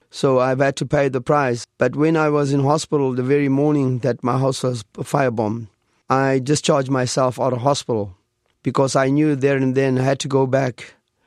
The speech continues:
and show my resolve and to show that no amount of threat or even attempts to kill me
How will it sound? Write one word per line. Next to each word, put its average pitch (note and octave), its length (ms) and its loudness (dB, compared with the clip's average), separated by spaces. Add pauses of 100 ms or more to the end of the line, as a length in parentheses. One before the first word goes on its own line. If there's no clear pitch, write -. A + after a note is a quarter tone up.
and C3 180 0
show D3+ 160 2
my C3 140 2
resolve B2 720 0 (480)
and C#3 160 0
to C#3+ 100 0
show D3+ 260 2
that C3+ 260 0
no C#3+ 280 2
amount C#3+ 380 0
of C3 140 -2
threat C#3 500 -4 (340)
or C3+ 160 2
even C#3 520 0 (520)
attempts C#3+ 460 0
to - 120 -8
kill D3+ 220 0
me A#2+ 320 -2